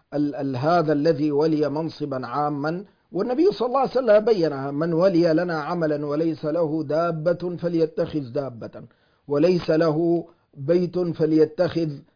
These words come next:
بيتا، وليس له زوجة فليتخذ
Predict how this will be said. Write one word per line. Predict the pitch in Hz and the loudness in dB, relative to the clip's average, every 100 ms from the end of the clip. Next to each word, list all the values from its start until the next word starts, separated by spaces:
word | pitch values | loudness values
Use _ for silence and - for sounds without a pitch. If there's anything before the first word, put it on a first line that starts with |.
| _ 135 | _ 0
بيتا، | 160 151 123 110 | 2 2 -2 -12
وليس | 151 143 180 170 170 | -6 -2 0 0 0
له | 185 160 165 151 | 0 2 0 0
زوجة | 156 175 165 165 | 0 0 0 -2
فليتخذ | 160 165 160 156 175 170 175 | 0 2 2 2 -4 -2 -4